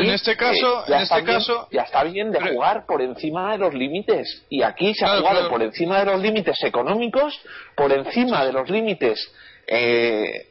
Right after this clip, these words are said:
Speaker 2: sociales, porque se ha ninguneado a una afición, eh, para cambiarla de estadio y para hacer con ella lo que le ha dado la gana a los dos señores que tenemos delante, y, y con todo tipo de, de, de,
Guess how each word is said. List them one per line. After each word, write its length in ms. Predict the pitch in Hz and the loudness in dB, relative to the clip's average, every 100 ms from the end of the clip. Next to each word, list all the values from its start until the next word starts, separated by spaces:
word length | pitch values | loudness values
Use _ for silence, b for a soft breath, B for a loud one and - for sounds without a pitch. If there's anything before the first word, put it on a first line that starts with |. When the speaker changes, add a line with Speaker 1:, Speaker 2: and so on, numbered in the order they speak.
| _ | _
Speaker 2:
sociales, 640 | - - - 214 240 139 - | -4 -2 0 2 2 2 0
porque 260 | 120 117 | -6 -6
se 160 | - - | -2 0
ha 180 | 156 156 B B _ | 0 -2 B B _
ninguneado 680 | 156 156 143 135 165 190 139 B B | -4 -2 -2 -2 2 2 0 B B
a 100 | 123 | -4
una 180 | 156 165 | -2 -2
afición, 540 | 151 139 208 214 143 - B B | -2 -4 0 0 0 -8 B B
eh, 340 | - 123 113 117 - | -2 2 2 0 -2
para 200 | - 123 113 | -2 0 0
cambiarla 440 | 113 147 170 165 | -2 0 2 2
de 80 | 156 | 0
estadio 540 | - 196 175 131 120 | 0 0 0 0 -2
y 120 | - 139 | -6 -2
para 180 | 123 131 | 0 0
hacer 200 | 170 - | -4 -4
con 160 | 170 | -2
ella 200 | 180 135 110 | -2 0 0
lo 160 | 117 | -2
que 120 | - | -2
le 120 | 117 160 | 2 2
ha 60 | |
dado 140 | 175 160 | 4 2
la 100 | 160 | 0
gana 340 | 170 147 107 - | 0 -2 -4 -2
a 140 | 123 | -2
los 180 | 120 120 | 0 0
dos 160 | 165 160 | -2 -2
señores 360 | 156 170 131 | 0 0 0
que 120 | - 117 | 0 -2
tenemos 340 | 123 156 156 | 0 0 2
delante, 480 | 170 214 220 277 294 B B B B _ | 2 2 2 -2 -2 B B B B _
y, 420 | 135 123 - 117 | -2 -2 -2 -4
y 40 | 107 | -2
con 300 | - 120 120 | -2 -2 2
todo 300 | 151 180 185 | 2 2 0
tipo 420 | 214 196 - 240 | -4 -6 -2 0
de, 240 | 214 123 107 | 2 2 0
de, 400 | 120 117 113 117 | 0 2 2 0
de, 340 | 120 120 120 | 0 0 -2